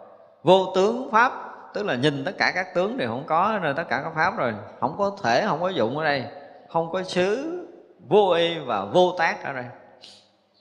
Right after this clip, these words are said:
Thì như nãy mà nói là khi mà đã vượt qua được tới cái tưởng ấm rồi là chúng ta không còn dụng công một giai đoạn rất dài.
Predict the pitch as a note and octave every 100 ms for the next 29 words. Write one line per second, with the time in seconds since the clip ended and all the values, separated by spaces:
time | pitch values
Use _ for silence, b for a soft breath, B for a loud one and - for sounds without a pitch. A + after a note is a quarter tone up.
0 | _ _ _ _ _ _ _ _ C3 C#3+
1 | E3+ C#3 F#3+ E3 C#3 F#3+ A3+ D3 - F3
2 | D#3+ B2 A#2+ D#3+ C#3 E3+ E3 F3 F3 E3+
3 | C3+ C3+ G#3+ A3+ A3+ B2+ E3 F#3 B3 D3+
4 | B2+ A#2+ E3+ E3+ C3+ D#3 C#3+ A#2 A2+ C#3
5 | D3 C3 A#2+ B2+ G#2 B2+ B3+ - - F#2+